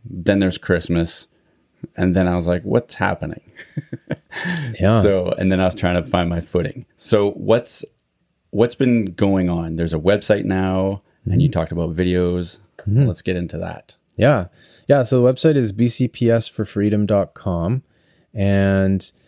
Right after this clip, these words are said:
Speaker 2: uh, there you'll see a lot of, uh, articles now and, um, letters and links to employee stories and news releases about the group and its various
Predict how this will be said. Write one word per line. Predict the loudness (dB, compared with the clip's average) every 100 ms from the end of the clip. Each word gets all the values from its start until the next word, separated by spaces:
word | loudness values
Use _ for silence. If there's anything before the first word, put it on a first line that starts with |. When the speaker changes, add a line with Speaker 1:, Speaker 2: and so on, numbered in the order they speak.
| _ _ _ -8
Speaker 2:
uh, | -2 0
there | 0 4 4
you'll | 4 2
see | -2 -2 0 2 2 0 -2
a | 0
lot | 0 2
of, | 0 -6 _ -2
uh, | 2 2 0 -2 0
articles | 0 0 0 -2 0
now | 0 0 2 2 2 2 2
and, | 0 0 0 0 -4 -6
um, | -6 -4 -4 -8 -12 -18 -16 -8
letters | 0 2 4 4 4 4 4 2 -2 -6
and | -2 0 0 0 -2 -4 -12 -12
links | -4 -2 -2 -4
to | -2 0 0
employee | -2 -2 0 2 2 0 -2 -6
stories | -12 -2 4 4 4 0
and | -4 0
news | 2 2
releases | 0 0 -2 -8 -8 _ _ _ _ -10
about | 0 4 4 2 0
the |
group | 0 2 4 4 0 -4
and | -2 0 0 0 -2 -4
its | -6 -8
various | -2 0 0 -2 -8